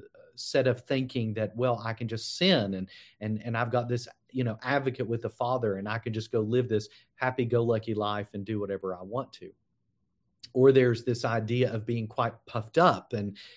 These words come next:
he talks about the Pharisees and the religious leaders of the New Testament who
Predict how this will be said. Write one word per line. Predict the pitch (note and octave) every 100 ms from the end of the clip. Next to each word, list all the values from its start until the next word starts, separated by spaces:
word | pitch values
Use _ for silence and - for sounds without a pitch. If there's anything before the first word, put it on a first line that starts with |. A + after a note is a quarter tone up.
| -
he | B2+
talks | C#3 C3+ -
about | C3 A#2+ A#2+
the | A2
Pharisees | - C#3 C#3+ D3 C#3+ A2+ G2+ F#2+
and | G#2
the | G2
religious | G#2+ A#2+ B2 A#2+ A2
leaders | A#2 B2+ B2 G#2
of | G#2
the | G2
New | G#2
Testament | G#2 C#3 C3 - G2 E2 -
who | B2 G#2+